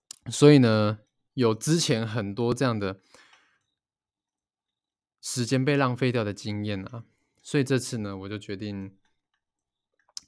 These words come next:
听完十分钟，我就直接挂掉了。那挂完我学到什么呢？就是，呃，首先啊，感谢凯中，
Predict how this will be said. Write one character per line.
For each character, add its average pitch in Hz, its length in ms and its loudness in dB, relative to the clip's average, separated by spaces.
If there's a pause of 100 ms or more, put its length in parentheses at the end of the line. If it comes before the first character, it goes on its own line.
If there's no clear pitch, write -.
(480)
听 123 140 -4
完 107 120 -2
十 104 160 -8
分 98 200 -4
钟， 101 220 -4
我 104 80 -6
就 113 60 -2
直 107 100 -8
接 101 120 -2
挂 98 180 -2
掉 98 200 -2
了。 101 160 -12 (1200)
那 107 560 -2 (1200)
挂 127 200 2
完 104 200 0
我 98 100 -2
学 104 180 -4
到 107 160 2
什 98 140 -4
么 90 100 -4
呢？ 90 200 -6
就 90 140 -10
是， 90 360 -6 (2500)
呃， 95 360 -4 (460)
首 - 200 -2
先 147 200 2
啊， 110 100 2
感 110 280 -4
谢 156 200 2
凯 113 260 -4
中， 113 340 -4